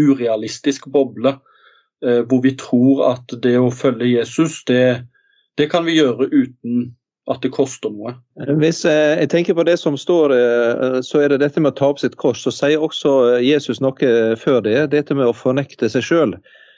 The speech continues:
Speaker 2: Eh, så der er på en måte ikke bare i møte med dette som du nev-, nevner, Øyvind, men der er også et indre oppgjør, eh, med tanke på sine verdier og sitt livssett og, og, og, og sitt tru. Og kanskje er det da sagt på,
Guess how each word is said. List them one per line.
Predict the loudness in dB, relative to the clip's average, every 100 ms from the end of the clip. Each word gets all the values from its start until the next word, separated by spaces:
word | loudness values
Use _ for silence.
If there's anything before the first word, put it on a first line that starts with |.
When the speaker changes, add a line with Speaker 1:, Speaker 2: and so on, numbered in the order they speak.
| _ _ _ -2
Speaker 2:
Eh, | 0 2 0
så | 0 2 4 4 2
der | 0 2
er | 2 2 0
på | -2 -2
en |
måte | 0 0
ikke | 0 0
bare | 2
i | 2
møte | 2 0 -2
med | -2 0 0 0 0
dette | -2 -4 -2 0 0
som | 0
du | 2
nev-, | 2 0 0 -2 -2
nevner, | 0 -2 0 0 0 0
Øyvind, | 0 2 2 2
men | 0
der | 2 2
er | 0
også | -2 -2
et | -2 0
indre | 0 2 0
oppgjør, | 0 0 0 -6 _ _ _ _ _ -2
eh, | 0 0 0
med | -2 -4
tanke | -2 -4 -2
på | -2 -2
sine | 0 -2 0
verdier | 0 2 2 2 2
og | 2 2 0
sitt | -2 0
livssett | 0 -2 -4 -4 -4 -2
og, | 0 2 2
og, | 2 0 -2 -6
og, | -2 0 0 0
og | -2
sitt | 0 0 0 -2 -4 0
tru. | 2 2 0 -6 -20 -20 _ -6
Og | -2 0
kanskje | -2 0 0
er |
det | 2 2
da | 0
sagt | 0 -4 -2
på, | 0